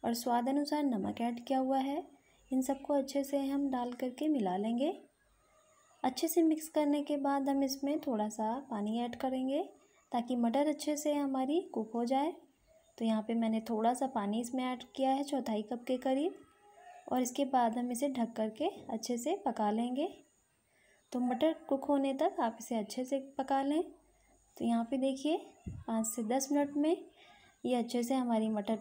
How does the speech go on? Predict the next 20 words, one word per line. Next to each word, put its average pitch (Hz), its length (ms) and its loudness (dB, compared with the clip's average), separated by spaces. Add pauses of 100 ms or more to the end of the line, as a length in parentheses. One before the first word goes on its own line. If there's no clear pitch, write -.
पक 202 160 -4
चुकी 269 380 -4
है। 285 200 2 (1500)
तो 220 100 -2
बस 208 180 0
जब 208 160 -2
मटर 208 340 -2
पक 262 140 4
जाएगी 262 420 2 (720)
उसके 233 260 -4
बाद 214 260 2
ही 233 60 2
हम 240 140 -2
इसे 240 140 -2
ठंडा 226 280 2
होने 247 280 2
के 262 160 2
लिए 262 180 2
रख 254 140 0
देंगे। 277 340 0